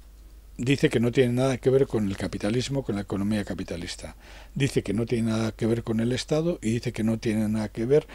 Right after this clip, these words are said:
con la filosofía. Y aplica un método kantiano, de filosofía kantiana o neokantiana. El marxismo dice justo todo lo contrario.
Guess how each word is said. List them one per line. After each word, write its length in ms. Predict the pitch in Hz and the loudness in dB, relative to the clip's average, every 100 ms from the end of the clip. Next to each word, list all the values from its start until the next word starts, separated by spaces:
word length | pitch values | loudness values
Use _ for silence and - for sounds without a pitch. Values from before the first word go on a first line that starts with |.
| - - - | -16 -16 -6
con 160 | - 104 | -2 0
la 100 | 101 | -2
filosofía. 680 | 98 92 - 87 92 92 - - - - - | -2 -6 -6 -6 -6 -6 -12 -20 -20 -16 -6
Y 160 | 143 110 | 2 2
aplica 360 | 104 123 123 | 2 0 2
un 100 | 117 | 2
método 520 | 123 123 143 160 165 - - | 0 2 2 2 -2 -8 -6
kantiano, 640 | - 107 101 123 135 156 135 | 0 0 2 0 2 0 0
de 100 | 101 | -4
filosofía 560 | 104 98 101 107 117 | -4 -6 -4 -2 -2
kantiana 500 | 110 113 127 139 165 - | 0 -2 0 -2 -2 -2
o 100 | 101 | -2
neokantiana. 720 | 98 92 90 92 98 85 - - - - - - | -2 -4 -6 -4 -4 -6 -10 -18 -20 -20 -20 -6
El 140 | 117 | -2
marxismo 460 | 107 - 120 123 139 | -2 -2 -4 -2 -2
dice 360 | 104 127 160 | -2 -2 0
justo 460 | 147 185 185 - 127 | 0 2 2 0 -2
todo 120 | 101 | -2
lo 100 | 87 | -8
contrario. 460 | 85 82 90 - | -10 -10 -12 -12